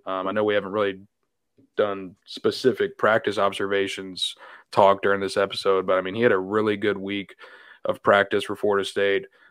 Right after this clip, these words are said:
Um, a lot of energy after that performance against Virginia Tech. And, I mean, especially on Tuesday, there were at least two plays where he got through the offensive line so quick and got to the quarterback that the coaching staff just kind of ignored him and let the play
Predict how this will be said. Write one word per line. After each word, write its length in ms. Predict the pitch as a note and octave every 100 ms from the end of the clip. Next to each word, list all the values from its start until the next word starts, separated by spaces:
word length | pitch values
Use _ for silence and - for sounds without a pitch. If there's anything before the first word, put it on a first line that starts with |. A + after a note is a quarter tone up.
| _ F#2+
Um, 180 | F#2
a 80 | F#2
lot 280 | G2+ A2+ A2+
of 80 | G2+
energy 560 | A2 A2 G#2 F#2 F2+ - _ -
after 300 | G2+ G2 G2+
that 260 | F#2+ F#2+ -
performance 580 | G#2 - G#2 G#2 G2
against 280 | - G2+ F#2+
Virginia 340 | G2 G2 G2+ F#2+
Tech. 380 | G#2 G2 F#2+
And, 120 | G2 F#2+
I 40 |
mean, 160 | G2 F#2+
especially 840 | - - A2+ A#2+ A#2 A2+ A2 G#2
on 240 | G#2 G#2
Tuesday, 680 | - A2+ A2+ A2 A2+ A#2 A#2 - - _ _ -
there 120 | A2+
were 160 | A#2+ A2+
at 100 | G#2+
least 260 | A2 G#2+
two 140 | - G#2+
plays 440 | A2+ G#2+ G#2 G2
where 320 | G2 G2 F#2+ -
he 140 | A2+ A#2
got 180 | A2+
through 140 | G#2 G#2+
the 80 | G#2
offensive 420 | G2+ G#2+ G2+ G2+
line 240 | G2+ G2
so 240 | F#2+ G2+ G2
quick 300 | G2+ G2+ G2
and 80 |
got 140 | G2 F#2
to 40 |
the 80 | F#2
quarterback 560 | - F#2+ F#2+ F#2+ F#2 -
that 120 | F#2
the 60 | F#2+
coaching 340 | G#2+ G2 G2
staff 320 | - F#2+ F#2 - _
just 160 | B2 -
kind 140 | A2+
of 100 | G#2+
ignored 380 | G2+ G#2+ G#2+ G#2
him 240 | G2 F#2 -
and 100 | G2+
let 160 | G2+
the 60 | F#2+
play 400 | - G#2 G2 F#2+